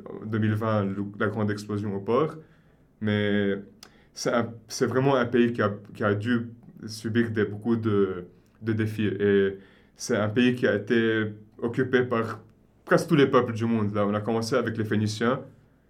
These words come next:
puis les Cananéens, puis les Romains, puis les Égyptiens,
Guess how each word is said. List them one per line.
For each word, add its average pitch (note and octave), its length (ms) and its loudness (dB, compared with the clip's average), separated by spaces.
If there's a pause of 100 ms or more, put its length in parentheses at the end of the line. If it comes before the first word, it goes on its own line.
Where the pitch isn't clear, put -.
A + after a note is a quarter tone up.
(160)
puis A#2+ 100 4
les A#2 100 6
Cananéens, A2+ 600 2 (380)
puis G#2+ 120 -2
les G2+ 100 4
Romains, C3 500 2 (460)
puis A2 140 -2
les A2 200 2
Égyptiens, B2+ 580 -2